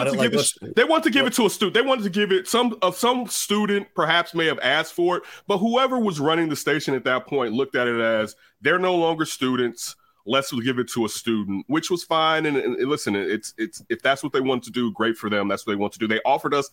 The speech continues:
Speaker 1: to go out in Lombard and continue to do it. Um,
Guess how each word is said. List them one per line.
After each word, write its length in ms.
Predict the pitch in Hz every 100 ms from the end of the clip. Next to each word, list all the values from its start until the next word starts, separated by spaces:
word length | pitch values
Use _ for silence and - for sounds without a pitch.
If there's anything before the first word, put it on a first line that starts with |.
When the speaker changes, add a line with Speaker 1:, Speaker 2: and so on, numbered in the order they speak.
| - - -
Speaker 1:
to 80 |
go 140 | 117 127
out 140 | 123
in 80 | 113
Lombard 640 | 98 110 127 131 127 127 131
and 80 | -
continue 360 | 123 143 131
to 100 | 131
do 260 | 120 127 131
it. 120 | 135 - _ _ _ -
Um, 540 | 117 120 117 113 110